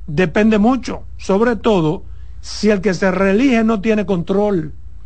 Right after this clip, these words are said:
si no tiene pruritos, si no le importa un comino la gente. De eso va a depender mucho el monto que se utiliza. Entonces, a mí me parece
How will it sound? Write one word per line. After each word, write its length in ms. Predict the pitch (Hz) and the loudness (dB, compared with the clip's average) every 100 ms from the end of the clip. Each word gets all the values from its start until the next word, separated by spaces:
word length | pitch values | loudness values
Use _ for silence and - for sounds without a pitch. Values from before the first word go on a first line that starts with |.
| - - - | -12 -12 -12
si 200 | - 185 | -2 2
no 160 | 180 208 | 2 2
tiene 280 | 233 233 208 | 2 2 2
pruritos, 800 | 214 185 226 220 175 123 - - - - - - - - - - - | 2 4 2 0 -4 -6 -8 -12 -12 -12 -12 -12 -12 -12 -12 -12 -8
si 220 | - 196 | 2 4
no 140 | 220 | 4
le 100 | 254 | 4
importa 760 | 226 170 247 247 190 143 143 - - - | 4 2 2 2 2 -2 -6 -6 -12 -2
un 200 | 214 185 | -2 0
comino 580 | 208 185 214 180 139 - - - - - - - - - - - - - - - | -2 0 0 0 -2 -8 -12 -12 -12 -12 -12 -12 -12 -12 -12 -12 -10 -10 -10 -2
la 160 | 196 156 | 2 4
gente. 480 | 160 151 123 - - - - - - | 4 2 -2 -6 -12 -12 -12 -12 -4
De 200 | 151 175 | 2 2
eso 220 | 233 277 | 2 2
va 120 | 254 240 | 2 2
a 40 | |
depender 460 | 247 247 226 240 214 | 2 2 2 4 4
mucho 440 | 233 165 156 156 - - - | 2 2 0 -2 -6 -8 0
el 120 | 156 | 2
monto 400 | 185 220 214 190 | 4 2 0 0
que 140 | 196 | 0
se 160 | - 180 | 2 0
utiliza. 560 | 147 156 151 110 - - - - - - | 2 2 2 -2 -10 -14 -14 -14 -16 -4
Entonces, 560 | 160 147 247 208 202 - | -2 2 2 4 2 2
a 100 | 180 | 2
mí 240 | 220 254 | 4 4
me 160 | 240 226 | 2 2
parece 580 | 226 247 240 151 202 | 2 2 2 0 -6